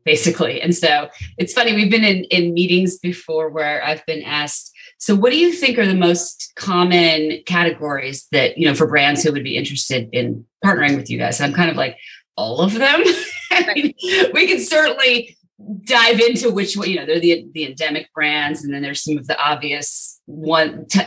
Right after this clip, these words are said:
Speaker 1: categories that just t-, tend to, tend to advertise and partner in the esports world. But women who game, that category is just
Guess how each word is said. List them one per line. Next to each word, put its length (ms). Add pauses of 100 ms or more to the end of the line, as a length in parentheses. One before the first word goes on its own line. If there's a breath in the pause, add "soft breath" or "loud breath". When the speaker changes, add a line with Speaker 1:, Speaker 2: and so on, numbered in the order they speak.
Speaker 1:
categories 440
that 120
just 260
t-, 140 (340 loud breath)
tend 280 (240)
to, 420 (440 loud breath)
tend 200
to 100
advertise 680
and 140
partner 480
in 200
the 180
esports 600
world. 400
But 140 (200 soft breath)
women 260
who 120
game, 520
that 220
category 640 (100)
is 200
just 480